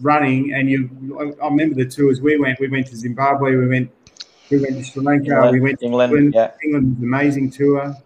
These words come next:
Speaker 1: Um, that was reciprocal. They came.
Speaker 2: Yeah.
Speaker 1: Um, we went there. You know, those sort of things. Uh, in terms of your development, not only as a,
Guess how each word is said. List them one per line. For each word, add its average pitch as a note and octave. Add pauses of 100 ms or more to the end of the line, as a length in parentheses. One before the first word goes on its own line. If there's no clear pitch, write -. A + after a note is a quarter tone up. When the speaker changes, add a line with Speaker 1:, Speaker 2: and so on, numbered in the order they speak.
(100)
Speaker 1:
Um, B2
that C#3
was B2
reciprocal. C#3+
They C3+
came. C3+ (100)
Speaker 2:
Yeah. - (500)
Speaker 1:
Um, A#2+
we C#3
went B2+
there. C3+
You D3+
know, C3+
those E3
sort D#3
of C3
things. C#3
Uh, C3
in D3
terms F#3
of B2+
your D3+
development, C3+
not D#3+
only C3+
as B2+
a, B2